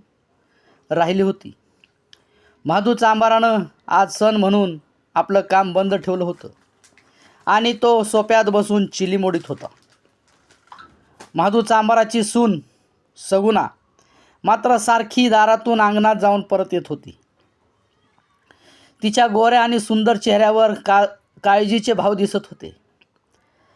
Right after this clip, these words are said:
अंगणात जाऊन ती दूरवर नजर टाकून निराश होऊन परत घरात येत होती.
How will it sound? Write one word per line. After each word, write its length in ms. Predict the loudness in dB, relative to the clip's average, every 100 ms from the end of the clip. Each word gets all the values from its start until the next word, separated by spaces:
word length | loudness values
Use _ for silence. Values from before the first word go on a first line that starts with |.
| _ _
अंगणात 360 | -2 0 2 0
जाऊन 300 | 2 0 0
ती 260 | 0 0 0
दूरवर 500 | 0 0 2 2 2
नजर 280 | 0 0
टाकून 560 | 0 -2 0 -2 -2 -6 -16 _ _ _ _ _ _ _ _ _ _ _ _ _ _ _ _ _ -2
निराश 520 | 2 4 2 0 0
होऊन 240 | 0 0
परत 280 | -2 0 2
घरात 260 | 0 -2 -2
येत 80 | -8 -12
होती. 460 | -16 -18 -20 _